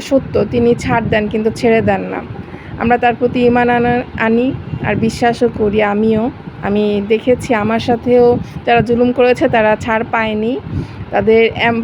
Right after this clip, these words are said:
মানে পরিণতিটা এমন হয়েছে আসলে বললেও বিশ্বাস হবে না। আসলে এসব ঘটনা আমাদেরকে অনেক কিছু শিখিয়ে যায়। তারপরেও কিছু মানুষ এতটাই জালেম হয়ে যায় যে তারা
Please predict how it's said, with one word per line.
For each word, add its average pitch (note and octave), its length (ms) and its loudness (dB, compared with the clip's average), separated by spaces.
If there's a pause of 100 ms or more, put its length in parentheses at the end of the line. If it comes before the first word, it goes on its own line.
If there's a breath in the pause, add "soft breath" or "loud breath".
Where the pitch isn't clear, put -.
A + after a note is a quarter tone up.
(100)
মানে A#3+ 220 2
পরিণতিটা C4 720 2
এমন B3+ 340 2
হয়েছে C4 380 2
আসলে A#3 340 0 (720)
বললেও A#3 460 4
বিশ্বাস A3+ 480 -2
হবে G#3 200 0
না। G#3 160 -2 (1700 loud breath)
আসলে C#4 240 0
এসব D4 280 2
ঘটনা C4+ 380 2
আমাদেরকে C#4 340 0
অনেক A#3 200 2
কিছু B3+ 280 -2
শিখিয়ে G#3+ 460 0
যায়। G3 300 -4 (540)
তারপরেও C#4 400 0
কিছু D4 260 -2
মানুষ C4 340 2
এতটাই C#4 600 2 (640 loud breath)
জালেম B3+ 400 2
হয়ে C#4 280 2
যায় B3 380 2
যে B3 160 2
তারা G#3+ 480 4